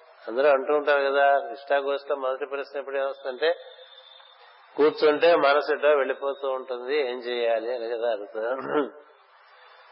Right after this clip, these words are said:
వెళ్ళిపోతూ ఉండే మనసును మళ్ళీ తెచ్చి అక్కడ పెడుతూ ఉండటమే అభ్యాసం చేయాలి. అదే అభ్యాసం.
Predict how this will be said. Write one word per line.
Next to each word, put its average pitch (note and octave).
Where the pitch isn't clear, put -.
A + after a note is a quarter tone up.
వెళ్ళిపోతూ D3+
ఉండే D3
మనసును C#3
మళ్ళీ C3+
తెచ్చి C3+
అక్కడ C#3
పెడుతూ B2+
ఉండటమే C3
అభ్యాసం A2
చేయాలి. -
అదే C3+
అభ్యాసం. G2+